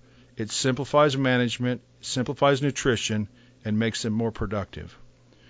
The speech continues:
Try to avoid stressful procedures during gestation, changing of diets, transporting,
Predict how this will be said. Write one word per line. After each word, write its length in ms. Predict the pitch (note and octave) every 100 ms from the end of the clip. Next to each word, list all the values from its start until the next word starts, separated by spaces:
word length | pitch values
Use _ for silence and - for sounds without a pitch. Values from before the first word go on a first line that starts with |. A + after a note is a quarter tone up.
| - - _ -
Try 280 | - B2+ C3+
to 160 | D3
avoid 400 | D3 C3 D3 D3+
stressful 500 | - C#3+ C#3 - D3
procedures 800 | C3+ - D3 A#2 - D#3+ D#3+ G#2
during 300 | - A2+ G#2
gestation, 760 | F#2+ G#2+ - G#2+ G2 - F#2 G#2 _ _ _ - _ - _ _ _
changing 420 | - B2 A#2+ B2+
of 100 | B2+
diets, 460 | A2+ C3 C#3 C#3 -
transporting, 960 | - B2+ B2+ C3 - C#3 C3+ C3+ B2